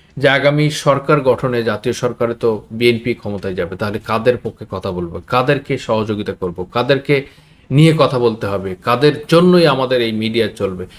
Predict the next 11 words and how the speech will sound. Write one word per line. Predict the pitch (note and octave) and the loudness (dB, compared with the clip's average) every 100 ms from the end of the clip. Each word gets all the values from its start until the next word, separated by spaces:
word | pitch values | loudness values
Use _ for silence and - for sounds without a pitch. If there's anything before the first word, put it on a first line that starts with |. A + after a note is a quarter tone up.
| - | 0
এই | A#3 A#3+ | 2 4
ব্যাপারগুলো | G#3+ F#3 E3+ F3+ | 4 4 4 4
মানুষের | D#3 C3 - A#2+ | 4 0 -2 -6
কাছে | - - | -8 -8
আসলে | G#2+ - D3 | -6 -2 2
নিরপেক্ষতা | C#3+ F#3 G3+ - B4 A3+ | 6 6 6 4 2 0
হারিয়েছে। | - A2+ A2 G#2 - - - _ - - - _ - - - - - - - | 0 -2 0 -2 -4 -10 -14 _ -20 -20 -20 _ -20 -20 -20 -20 -20 -20 -2
নিরপেক্ষতা | D#3 F#3+ G#3 A3 A#3 F#3+ | 4 6 4 4 4 6
হারিয়েছে | G3 G#3+ G#3 A#3 | 6 4 4 2
দাপটির | F#3 E3+ F3 E3 F3 D3+ | 4 2 2 2 2 2
দিকে। | C3+ - | -2 -4